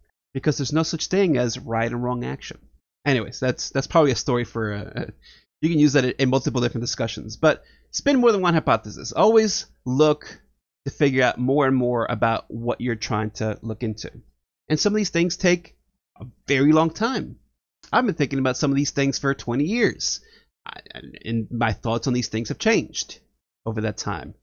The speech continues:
as they should, because these ideas evolve over time as you get more and more information. And of course, you can never make a perfect decision because ultimately, in order to make a perfect decision, you would have to have all the knowledge in the universe.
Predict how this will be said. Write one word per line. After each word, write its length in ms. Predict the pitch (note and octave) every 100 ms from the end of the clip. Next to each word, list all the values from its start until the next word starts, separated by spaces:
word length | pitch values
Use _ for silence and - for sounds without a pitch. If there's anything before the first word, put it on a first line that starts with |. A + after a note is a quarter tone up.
| -
as 220 | C3 D3
they 100 | E3+
should, 380 | F3 C4 B3+ A2 - _ _ _ _
because 200 | C3+ C3+
these 140 | B2 B2+
ideas 420 | B2 B2+ C#3 C#3
evolve 440 | E3 E3+ F#3+ G3
over 180 | D3 A#2+
time 340 | A2+ A#2 A2 A2+
as 120 | A2
you 60 |
get 200 | G#2+ B2
more 220 | B2 A#2+ A2+
and 80 |
more 160 | A#2+ A#2+
information. 600 | A#2 D3+ E3+ - - - - _ _ _ -
And 80 | E3+
of 80 | -
course, 240 | G#3+ G3
you 80 | E3+
can 160 | G3 E3+
never 240 | G#3+ A3+
make 260 | E3+ D#3 C#3
a 60 |
perfect 320 | C3 C#3+ C#3+
decision 460 | B2+ C#3+ G3+ D#3 D3
because 340 | D3 D3+ D3 -
ultimately, 720 | F3 - D3 B2 C3 D3 - - _ _ _
in 120 | C#3+
order 200 | E3 G3+
to 120 | G3 D#3+
make 220 | C#3+ C#3+
a 40 |
perfect 320 | - C3+ C#3
decision, 540 | - - F#3+ B2+ A#2+ D3+ _ - -
you 100 | F3
would 100 | F3
have 180 | E3 E3+
to 60 |
have 400 | D3 C#3 C3 B2+ - _ _
all 300 | C#3+ D#3 E3
the 100 | D3+
knowledge 320 | C3+ B2 C3
in 60 | C#3+
the 60 |
universe. 720 | D#3+ B3+ G3+ A#2+ - - -